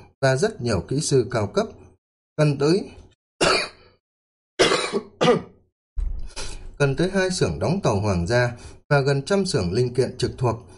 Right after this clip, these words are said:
Cần một đội hải quân, một ủy ban chế tạo thuyền, một nội các, một vị vua lỗi lạc có con mắt tinh đời và kiên định cùng với một quốc gia có sản lượng sắt thép của một nghìn hai trăm vạn tấn một năm. Đám hải tặc kia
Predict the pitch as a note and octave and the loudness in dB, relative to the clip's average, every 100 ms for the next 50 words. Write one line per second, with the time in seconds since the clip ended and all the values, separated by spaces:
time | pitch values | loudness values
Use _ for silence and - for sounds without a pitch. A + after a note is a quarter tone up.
0 | - _ D#3+ D3+ C#3+ D3 C3 B2+ F#2 - | -20 _ 2 2 2 0 -2 -2 -4 0
1 | C#3+ C#3 - - D3+ D3 C#3 A2+ E3 F3+ | 2 2 -4 -2 -2 0 0 0 2 0
2 | F3+ E3 A#3 - G#2 - G#2+ E2+ - B2+ | 0 -2 0 -2 -2 -2 0 -2 -4 0
3 | B2+ B2+ A#2+ G#2 F#3+ A#3 - - - _ | 0 0 -2 0 0 0 -4 -20 -20 _
4 | D#3+ D#3 E3 D#3+ G3+ G#3 G3+ A3 G#3+ A2+ | 2 4 2 2 2 2 2 0 -2 -2
5 | - C3 C3 B2 G3+ - G3+ G3 E3 A#2 | -4 -4 -2 0 0 0 2 2 2 2
6 | F2+ E2+ - C3+ C#3 - G#3+ G3+ F3 B2+ | 0 -4 -4 0 0 2 2 4 2 0
7 | - - G2 E2+ C3+ - - F#3 D#3+ B2+ | -8 -8 -6 0 0 0 2 2 2 0
8 | B2+ A#2+ - - - A3+ A3 A2+ G#2 A2+ | 0 -2 -10 -20 -4 -2 0 2 2 0
9 | C#3+ G#3 G#3 G3+ A3+ - - - _ B2+ | -2 -2 -2 0 0 -2 -18 -20 _ 0
10 | G2+ A#2 A#2 A2 A#2+ A#2+ F3 F#3 F#3 D3+ | 2 0 0 0 0 2 2 2 2 2
11 | A2+ - G#2+ E3 F#3+ - A#2+ B2 A2 - | 0 -2 0 2 2 0 -2 -2 -4 -14
12 | - _ _ F#3 G#3 C3 F2+ G2 - B2+ | -20 _ _ 0 2 2 0 -6 -4 0
13 | B2+ | 0